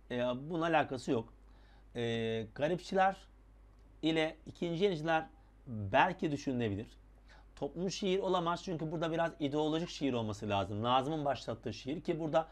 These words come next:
hani sevseydim seni falan derken burada ideolojik bir, e, olay yok arkadaşlar. Beş hececiler olamaz çünkü şiir zaten heceyle yazılmamış.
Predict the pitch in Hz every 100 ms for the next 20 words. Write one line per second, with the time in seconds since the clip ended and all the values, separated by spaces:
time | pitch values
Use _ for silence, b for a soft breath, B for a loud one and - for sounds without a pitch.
0 | B B B 147 143 - 180 151 175 160
1 | 151 - 156 139 156 151 156 135 - 120
2 | 135 127 131 B B - 139 147 147 147
3 | 147 160 160 139 113 - b b - 117
4 | 113 107 104 104 123 131 165 180 - -
5 | - - 156 143 113 104 98 95 - -
6 | b b - 110 160 190 - - 170 160
7 | 175 175 156 175 180 170 - 180 151 -
8 | 170 160 160 180 156 - b - 139 135
9 | 170 151 123 107 95 123 -